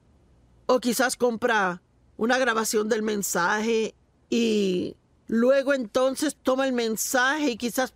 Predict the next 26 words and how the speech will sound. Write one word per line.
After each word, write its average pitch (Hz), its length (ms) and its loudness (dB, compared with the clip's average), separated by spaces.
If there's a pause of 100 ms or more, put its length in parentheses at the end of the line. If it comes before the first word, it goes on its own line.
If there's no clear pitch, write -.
(120)
pasa 254 480 -2 (760)
la 220 140 -2
próxima 277 420 0
semana 226 600 -2 (400)
en 233 120 0
su 247 120 0
estudio 285 680 2
bíblico 247 380 -2
privado, 185 500 -2 (440)
repasándolo 247 800 0
y 233 40 0
revisándolo, 208 760 -2 (240)
viendo 277 400 2
las 247 180 0
escrituras, 233 720 -2 (500)
meditando 240 880 0
y 339 200 2
orando 214 520 0
por 233 220 -2
el 214 140 -2
tema 240 300 0
que 240 120 -6
fuera. 220 420 -2 (520)
Vea, 277 260 0
yo 285 220 0
pienso 320 500 -2